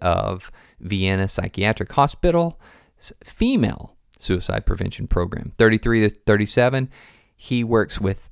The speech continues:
thousands of women who were in danger of committing suicide. Okay, thirty-seven, he says, "You know what? It's time to open my own practice." He gets started, and you would think, "Hey, the sky is the limit for this guy."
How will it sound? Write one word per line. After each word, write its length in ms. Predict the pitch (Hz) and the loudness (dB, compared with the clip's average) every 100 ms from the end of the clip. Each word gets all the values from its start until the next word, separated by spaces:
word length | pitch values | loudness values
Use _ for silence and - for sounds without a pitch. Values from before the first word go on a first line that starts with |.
| - | -12
thousands 540 | - 107 110 110 101 | -2 0 2 2 0
of 120 | 95 | 0
women 300 | 98 95 95 | -2 -2 -2
who 180 | 95 110 | -4 -2
were 180 | 101 98 | 0 0
in 180 | 80 95 | 0 -2
danger 320 | 92 92 95 | -2 -2 -2
of 200 | - 87 | -4 -4
committing 380 | 95 87 95 95 | 0 0 0 -4
suicide. 600 | - 90 90 - - - - _ _ _ _ _ _ _ _ _ _ - | -6 -6 -6 -10 -12 -16 -18 _ _ _ _ _ _ _ _ _ _ -8
Okay, 300 | - 85 - | -2 -4 4
thirty-seven, 640 | 127 127 120 - 95 - 95 | 6 6 4 2 2 0 -8
he 160 | 101 | -6
says, 240 | 104 92 98 | -2 0 2
"You 40 | |
know 120 | 101 | 2
what? 260 | 101 104 - | 4 2 0
It's 160 | 101 | -12
time 280 | - 104 104 | -4 0 0
to 120 | 101 | 2
open 260 | 98 - 95 | 0 2 0
my 160 | 92 95 | 0 0
own 200 | 92 104 | -2 0
practice." 540 | - 98 95 - 101 | 2 2 0 -10 -12
He 180 | - 107 | -8 -8
gets 300 | - 107 - | -2 -2 -2
started, 500 | - 95 92 101 98 - | 2 2 2 -2 -6 -4
and 180 | 104 | 0
you 100 | 110 117 | 0 0
would 120 | 110 | -2
think, 380 | - 170 123 - | -4 -6 -6 -8
"Hey, 320 | 160 127 101 _ _ _ _ _ _ | -6 -6 -10 _ _ _ _ _ _
the 100 | 104 | -10
sky 800 | - - 101 98 110 127 143 139 _ | -8 -4 0 0 -2 -4 -8 -12 _
is 420 | 101 110 113 110 | -2 -2 -2 -4
the 160 | - 98 | -6 -4
limit 400 | 107 110 98 - | 0 2 0 -4
for 160 | - | -12
this 240 | 87 104 - | -10 -12 -12
guy." 220 | 110 | -12